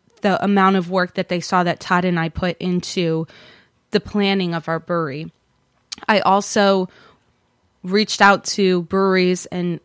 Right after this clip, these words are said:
worked, Todd and I both did, um, you know, we worked for free, you know, volunteered our time to learn more. Um, Deer Creek Malt House, they let me turn malt and work as, like, a lab technician there so I could learn about malt. Um,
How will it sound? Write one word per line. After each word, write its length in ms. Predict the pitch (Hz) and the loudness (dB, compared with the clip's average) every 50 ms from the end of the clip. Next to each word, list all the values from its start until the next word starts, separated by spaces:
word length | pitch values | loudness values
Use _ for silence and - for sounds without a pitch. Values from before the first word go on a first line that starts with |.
| _ _ _ _ - | _ _ _ _ -8
worked, 400 | 170 180 190 190 - - - - _ _ _ | -2 -2 -2 -2 -2 -6 -16 -16 _ _ _
Todd 160 | - - 208 214 | 2 4 6 6
and 100 | 214 190 | 6 6
I 40 | |
both 240 | 180 165 185 196 - | 4 2 0 -2 0
did, 200 | - 175 165 165 - | -2 -2 -2 -4 -4
um, 300 | - 175 170 170 160 - - | -4 -2 -2 -2 -4 -4 -4
you 120 | - 208 | -4 -2
know, 100 | 185 175 | -2 -2
we 120 | 165 190 190 | -2 -2 -2
worked 300 | 170 180 185 196 - - | 0 0 0 0 -2 -6
for 220 | - - 190 170 | -10 -6 -6 -6
free, 560 | - - - 180 160 175 175 185 214 208 202 - _ _ _ | -6 -6 -4 -2 -2 -2 -2 -2 -4 -6 -8 -14 _ _ _
you 100 | - 196 | -4 -2
know, 40 | 160 | 0
volunteered 540 | 170 175 185 185 180 180 - - 196 185 185 | 0 2 2 2 0 -2 -2 -2 0 0 2
our 120 | 170 170 | 0 -2
time 360 | - - - 196 202 208 202 | -2 -4 -2 0 0 0 0
to 160 | - - 202 185 | -2 -4 -4 -2
learn 360 | 175 175 180 180 180 190 185 | 0 0 2 2 2 2 2
more. 440 | 180 175 175 185 185 196 202 208 202 _ - - - - - - - | 0 0 0 0 0 0 0 -2 -4 _ -20 -20 -20 -20 -20 -10 -6
Um, 440 | - 175 170 170 165 165 165 165 - - | -4 -2 -2 -2 -2 -4 -6 -8 -8 -6
Deer 180 | - 180 170 | -4 -4 -4
Creek 280 | 165 - - 175 - - | -4 -4 -8 -6 -2 0
Malt 240 | 180 170 175 - 196 | 0 0 0 0 -2
House, 440 | 202 190 190 196 202 - - - | -2 0 0 0 0 -2 -6 -6
they 300 | - 175 165 165 165 170 - _ - - - _ _ _ _ - - | -4 -4 -4 -4 -4 -8 -10 _ -20 -20 -20 _ _ _ _ -14 -10
let 140 | 185 180 - | -8 -6 -4
me 140 | 180 180 | -4 -6
turn 340 | - - - 214 214 214 214 | -4 -2 2 4 4 6 6
malt 320 | 208 196 190 196 202 196 - | 6 4 4 2 0 -2 -4
and 380 | 175 165 165 165 165 165 - | -6 -6 -6 -6 -8 -6 -4
work 180 | 190 185 180 - | -4 -4 -2 -2
as, 180 | 196 175 - | -4 -4 -4
like, 140 | 170 160 - | -6 -8 -8
a 40 | 160 | -4
lab 300 | 160 165 165 185 196 190 | 0 2 4 2 2 0
technician 580 | - 208 202 - 214 202 196 - - 196 196 190 | -4 -8 -4 -2 -2 -2 -2 -2 -4 -2 -2 -2
there 220 | 190 190 190 196 | 0 0 -2 -2
so 140 | - - 165 | -2 -4 -6
I 60 | 156 | -6
could 180 | - - 175 170 | -6 -8 -8 -6
learn 160 | 165 165 175 | -4 -4 -4
about 380 | 170 160 165 160 160 156 - _ _ - - - _ _ | -4 -4 -4 -4 -4 -6 -8 _ _ -20 -20 -20 _ _
malt. 420 | - 202 202 208 208 208 - - _ _ - - - - - | -2 0 2 4 2 2 0 -4 _ _ -20 -20 -16 -8 -4
Um, 600 | - 170 170 165 160 156 156 151 156 160 170 | -2 0 0 0 -2 -2 -4 -4 -6 -8 -10